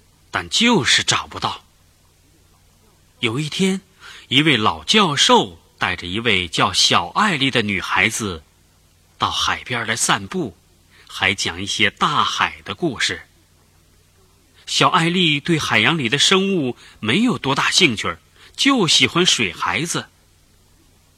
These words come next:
教授就开始用渔网在海里捕捞。不一会儿，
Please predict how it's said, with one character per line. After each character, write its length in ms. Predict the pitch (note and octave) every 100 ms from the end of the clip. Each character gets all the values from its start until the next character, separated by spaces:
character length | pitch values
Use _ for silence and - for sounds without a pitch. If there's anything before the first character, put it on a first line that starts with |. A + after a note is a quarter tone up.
| _ -
教 300 | B2 G2 F2+
授 400 | B2 G2+ F#2 E2
就 160 | G2
开 200 | - A2
始 180 | G#2 F2+
用 200 | G2+ F#2+
渔 160 | F#2 D#3
网 520 | B2 D#2+ D#2 F2+ G2+ - - -
在 200 | G#2 F2
海 280 | - F2+
里 160 | A#2 B2
捕 300 | - F#2+ D#2
捞。 320 | F2 B2 D#3 - _ _ _ _ _ _ _ _
不 140 | B3
一 120 | G3 A#3
会 200 | - A#3+
儿， 160 | G3+